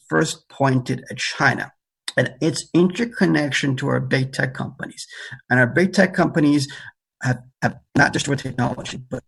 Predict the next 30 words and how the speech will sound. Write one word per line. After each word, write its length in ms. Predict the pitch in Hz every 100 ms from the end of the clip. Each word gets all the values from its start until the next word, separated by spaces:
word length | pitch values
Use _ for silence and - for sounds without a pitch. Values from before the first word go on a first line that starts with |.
| 156
anything 420 | 165 196 165 165
that, 240 | 139 - -
that 480 | 113 123 127 120 107
deals 420 | 131 135 131 123
with 300 | 120 113 127 - - - _ -
today's 460 | - 117 117 120
empirical 460 | 110 107 - 101 -
sciences. 800 | - 131 123 127 - - - - _ - - -
So 300 | - 170 - -
it's 180 | 165 -
almost 440 | 175 247 302 -
like 220 | 180 143
an 140 | 156 139
invasion 640 | 135 131 135 135 139 131
of 80 | 127
humanity. 720 | 131 123 123 151 151 - 101
And 120 | 127
I 100 | 185
put 200 | 196 240
a 80 | 214
movie 420 | 147 147 135 127
out. 240 | 110 117 -
It's 100 | 127
a 40 |
sci-fi 600 | 226 - 226 190 - 107
movie, 440 | - - - - -
in 120 | 123 120
fact. 400 | - - - - - - - -
It's 120 | - -
called 400 | - 196 147